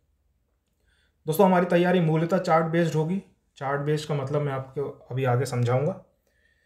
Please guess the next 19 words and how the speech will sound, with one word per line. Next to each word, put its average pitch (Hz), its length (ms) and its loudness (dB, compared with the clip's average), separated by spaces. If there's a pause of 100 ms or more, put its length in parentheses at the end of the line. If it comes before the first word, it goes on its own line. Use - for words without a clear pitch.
(600)
कैसे 165 260 4
हम 202 140 4
अपनी 190 200 2
प्रिपरेशन 180 500 0
आसान 175 360 0
और 180 80 0
फ्लेक्सिबल 156 440 -2
बनाएंगे, 160 440 -2 (560)
इसके 127 180 -8
बारे 127 200 -2
में 127 100 -4
भी 131 80 0
हम 160 100 -2
चर्चा 117 280 -6
करेंगे। 107 300 -12 (1080)
तो 175 60 -2
इसके 175 220 4
लिए 214 120 4
दोस्तों, 220 640 0